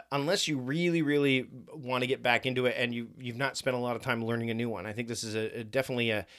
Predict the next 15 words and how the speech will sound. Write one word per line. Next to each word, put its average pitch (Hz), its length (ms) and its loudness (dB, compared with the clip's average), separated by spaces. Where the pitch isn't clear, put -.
a 113 80 -6
unique 120 300 0
scenario 107 480 0
where, 98 240 -8
where 107 160 0
Newton 117 280 0
has 107 140 -2
come 101 200 -6
back. 101 260 0
Not 123 220 2
many 131 220 2
of 117 100 -2
them 110 160 -6
do. 110 280 -2
But 123 240 2